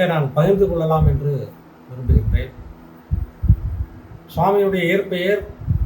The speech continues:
பெர் அலெக்சாண்டர் வெஸ்டின். இங்க இருக்க சுவாமி வந்து அவங்க ஸ்வீடன்ல பிறந்தாங்க. ஆயிரத்தி தொள்ளாயிரத்தி இருபத்தொன்னு ஜூன் பத்தொன்பதாம் தேதி பிறந்தாங்க. சிறு வயசுலேருந்தே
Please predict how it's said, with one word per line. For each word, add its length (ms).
பெர் 180
அலெக்சாண்டர் 600
வெஸ்டின். 340
இங்க 140
இருக்க 220
சுவாமி 300
வந்து 240
அவங்க 200
ஸ்வீடன்ல 560
பிறந்தாங்க. 380
ஆயிரத்தி 280
தொள்ளாயிரத்தி 300
இருபத்தொன்னு 420
ஜூன் 240
பத்தொன்பதாம் 520
தேதி 200
பிறந்தாங்க. 400
சிறு 200
வயசுலேருந்தே 640